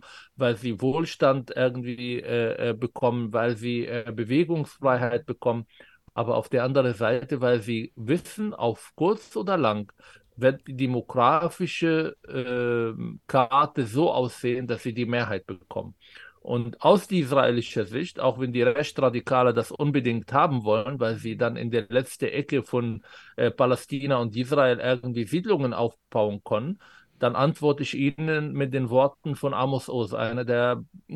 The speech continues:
großartigsten Schriftsteller in Israel. Und er hat gesagt, auf diese Frage, ob er für Ein- oder Zwei-Staaten-Lösung, er hat gesagt, Ein-Staaten-Lösung bedeutet auf kurz oder lang,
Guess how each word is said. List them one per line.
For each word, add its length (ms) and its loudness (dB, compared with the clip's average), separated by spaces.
großartigsten 960 2
Schriftsteller 840 0
in 320 -4
Israel. 520 -4
Und 100 0
er 80 6
hat 180 4
gesagt, 640 4
auf 300 -2
diese 240 0
Frage, 440 0
ob 220 -4
er 140 2
für 200 0
Ein- 220 4
oder 180 -2
Zwei-Staaten-Lösung, 1160 2
er 140 2
hat 180 2
gesagt, 580 2
Ein-Staaten-Lösung 1120 2
bedeutet 500 2
auf 340 -4
kurz 460 0
oder 300 0
lang, 340 0